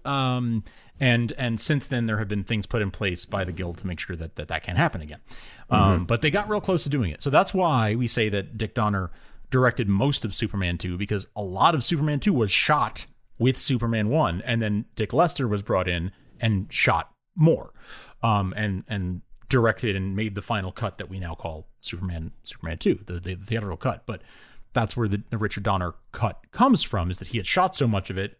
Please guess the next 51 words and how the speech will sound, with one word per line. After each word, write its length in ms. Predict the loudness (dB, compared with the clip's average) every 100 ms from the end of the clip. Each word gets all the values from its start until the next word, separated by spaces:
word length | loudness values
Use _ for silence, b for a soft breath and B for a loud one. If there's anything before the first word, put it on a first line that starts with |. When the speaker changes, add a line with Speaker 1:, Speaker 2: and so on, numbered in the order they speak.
| _
Speaker 1:
he 320 | -8 -4 -4 -6 -20 -6
picked 240 | -2 2 2
up 160 | 0
footage 320 | -2 -2 -2
that, 260 | -2 -4 -4 -12 b b b -4
um, 340 | -2 -2 -4 -10 _ _
that 200 | -2 0
got 220 | -2 -6
cut. 320 | 2 4 4 -2 _
He 180 | -10 -8
picked 300 | -4 -4 -2
up 100 | -4
some 140 | -4
of 40 |
the 60 | -4
footage 280 | -4 -4 -2
that 160 | -2 -4
was, 180 | -6
like, 260 | -6 -6 -8 -10
uh, 180 | -4 -4
from 220 | -4 -6
screen 240 | -2 2 4
tests 260 | 2 2
and 80 | -2
things 240 | -2 0
and 540 | 2 2 0 -2 -4 -2
recut 520 | -2 -4 -4 -4 -2
this, 280 | -4 -4 -6
this 240 | -8 -8
version 260 | -6 -4 -4
in, 80 | -4
like, 120 | -4
two 80 | -4
thousand 460 | -4 -4 -6 -6 -6
five 220 | -6 -6
or 60 |
six. 340 | -6 -8 -10 -16 B B B B B
That's 180 | -4 -2
now 100 | -4
called 180 | -4 -8
the 60 |
Donner 240 | -6 -8 -8
cut. 200 | -12 -16 -20 B B B
Um, 320 | 0 2 2 2
anyway, 240 | 2 2 2
so 120 | 0
the 140 | 2
Lex 220 | 2 0
Luthor 180 | 0 0
stuff, 240 | 0 0 -2 -18 -8
th-, 140 | -4